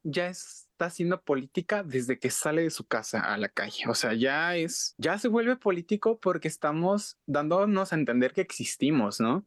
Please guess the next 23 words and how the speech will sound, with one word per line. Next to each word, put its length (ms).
Que 100
hay 240
esto 640
que 520
es 180
un 140
arte 760
urbano, 760
eh, 340
no 240
formal, 540
porque 240
nadie 200
te 100
lo 100
enseña, 340
¿no? 160
No 120
hay 100
como 200
una 200
escuela 560
que 180